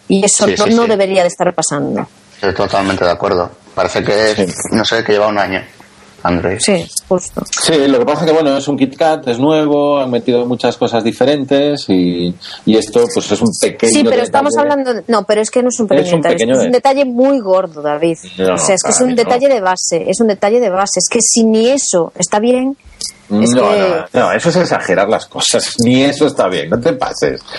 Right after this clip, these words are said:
Speaker 3: Han hecho muchas cosas bien y el KitKat, ahora veremos
Speaker 1: Bueno, vale,
Speaker 3: que
Speaker 1: claro que han hecho muchas cosas bien, si no, no estarían donde están.
Speaker 3: Claro,
Speaker 1: Pero
Speaker 3: pues
Speaker 1: también
Speaker 3: que
Speaker 1: han
Speaker 3: no
Speaker 1: hecho muchas cosas mal y las siguen haciendo.
Speaker 3: Igual que
Speaker 1: Y
Speaker 3: Apple,
Speaker 1: es que siguen
Speaker 3: exactamente
Speaker 1: tropezando en la
Speaker 3: igual.
Speaker 1: misma piedra.
Speaker 3: Exactamente
Speaker 1: Bueno,
Speaker 3: igual.
Speaker 1: no sé yo quién aprenderá más de sus errores.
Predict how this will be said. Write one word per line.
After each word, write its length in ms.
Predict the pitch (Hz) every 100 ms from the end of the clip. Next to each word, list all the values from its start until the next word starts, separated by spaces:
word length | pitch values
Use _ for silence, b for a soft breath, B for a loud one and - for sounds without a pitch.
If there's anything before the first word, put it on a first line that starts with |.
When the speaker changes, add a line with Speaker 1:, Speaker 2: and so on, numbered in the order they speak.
| B
Speaker 3:
Han 220 | - 98 113
hecho 300 | 117 123 123
muchas 300 | 135 135 117
cosas 220 | 127 131
bien 200 | 127 139
y 40 |
el 100 | 135
KitKat, 520 | - 117 - 120 127 - B B
ahora 240 | 92 101 110
veremos 220 | 202 208
Speaker 1:
Bueno, 120 | 240
vale, 160 | 175 151
Speaker 3:
que 40 |
Speaker 1:
claro 240 | 190 190 190
que 60 |
han 60 | 202
hecho 160 | 190 196
muchas 220 | 185 175
cosas 200 | 175 165
bien, 180 | 196 220
si 120 | 202
no, 100 | 208
no 80 | 214
estarían 400 | - 233 208 180
donde 220 | 165 165
están. 280 | - 202 170 B B - _ -
Speaker 3:
Claro, 260 | 156 202
Speaker 1:
Pero 20 | 196
Speaker 3:
pues 100 | 170
Speaker 1:
también 240 | 196 247
Speaker 3:
que 60 | 262
Speaker 1:
han 40 |
Speaker 3:
no 60 | 254
Speaker 1:
hecho 140 | 240
muchas 260 | 220 220 202
cosas 240 | 214 220
mal 180 | 254 285
y 100 | 285
las 160 | 269 220 -
siguen 200 | 294 233
haciendo. 580 | 175 240 226 190 160 165 - _ _ _ _ -
Speaker 3:
Igual 300 | 101 95 104
que 80 | 95
Speaker 1:
Y 20 |
Speaker 3:
Apple, 140 | 82 -
Speaker 1:
es 120 | 214
que 60 | 240
siguen 220 | 320 311
Speaker 3:
exactamente 80 | 247 233 208
Speaker 1:
tropezando 300 | 214 214 208
en 60 | 180
la 40 |
Speaker 3:
igual. 120 | 170 160
Speaker 1:
misma 160 | 185
piedra. 360 | 170 240 208 180 180 _ - -
Speaker 3:
Exactamente 560 | - 101 90 95 101 254
Speaker 1:
Bueno, 120 | 294
Speaker 3:
igual. 180 | 277 294
Speaker 1:
no 60 |
sé 180 | 320 359
yo 100 | 311
quién 180 | 320 294
aprenderá 480 | 262 254 240 220 214
más 220 | 202 196
de 80 | 185
sus 240 | 185 185 190
errores. 380 | 170 160 160